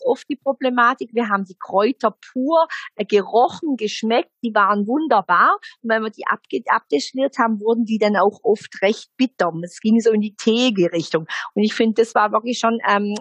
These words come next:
eine, äh, schwere Geburt, bis wir einfach unseren Gin so frisch, so fruchtig hatten, wie wir ihn jetzt eben auch haben und wie wir ihn wollten. Und ich finde, das war schon echt eine große Herausforderung.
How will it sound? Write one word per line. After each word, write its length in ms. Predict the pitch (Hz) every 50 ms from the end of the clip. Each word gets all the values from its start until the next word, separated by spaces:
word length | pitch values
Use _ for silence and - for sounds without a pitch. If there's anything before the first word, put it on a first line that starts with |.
| - -
eine, 460 | 190 185 185 196 202 196 196 196 196 -
äh, 160 | - 185 185 180
schwere 520 | - - - 180 190 208 240 254 285 269
Geburt, 420 | 233 233 202 - 220 247 403 - _ _ _ - - - _ -
bis 200 | 254 247 233 -
wir 120 | 240 220
einfach 340 | 185 196 220 240 233 254 - - _
unseren 400 | - - 233 226 220 226 214 208 196
Gin 340 | - - 240 254 277 302
so 120 | 262 - 226
frisch, 460 | - - - - 233 262 277 - -
so 120 | - 220 208
fruchtig 560 | - - - 247 254 - - - 262 - -
hatten, 340 | 202 185 202 _ - 233 214
wie 140 | 214 202 180
wir 80 | 202
ihn 160 | 196 196 196
jetzt 240 | 202 196 196 - -
eben 260 | - 180 196 196 208
auch 260 | 180 - 180 180 - - - -
haben 420 | 156 156 180 226 226 269 285 294 - - - - -
und 120 | 202 202
wie 140 | 190 196 190
wir 120 | 208 208
ihn 280 | - 214 214 208 202 165
wollten. 380 | 165 170 180 185 175 - - 170
Und 40 |
ich 120 | 170 - -
finde, 180 | - 190 -
das 100 | 190 -
war 120 | - 190 190
schon 160 | - 196 190
echt 260 | - - 180 - -
eine 60 | 208
große 360 | 196 - - 180 170 - - 147
Herausforderung. 840 | 143 127 - - - - - - 139 131 127 113 - - 110 82